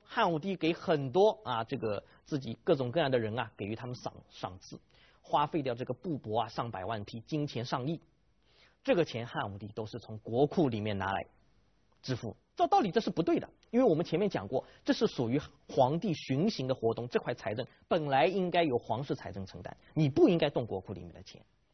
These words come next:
但是这次汉武帝用了国库里面的钱。所以这个情况并不只发生一次，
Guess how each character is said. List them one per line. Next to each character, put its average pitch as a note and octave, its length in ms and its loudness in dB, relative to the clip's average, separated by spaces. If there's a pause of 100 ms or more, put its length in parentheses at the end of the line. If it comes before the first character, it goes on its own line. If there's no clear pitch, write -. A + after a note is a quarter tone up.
(220)
但 C3+ 160 -2
是 A#2 80 -10
这 A2+ 160 -6
次 - 200 -18 (200)
汉 G#2+ 240 -4
武 G2 60 -10
帝 G#2 80 -12
用 G2+ 120 -8
了 F#2 80 -8
国 F#2 140 -10
库 - 140 -14
里 F#2 100 -12
面 - 140 -16
的 - 80 -20
钱。 - 180 -20 (2500)
所 F#3 80 2
以 - 20 -4
这 E4 140 2
个 A#3 80 4
情 C3+ 180 -6
况 C#3+ 160 -2
并 A#3+ 320 4
不 C#3+ 140 -4
只 - 180 -10
发 C3+ 180 0
生 C3+ 220 -6
一 D3 60 -4
次， - 200 -14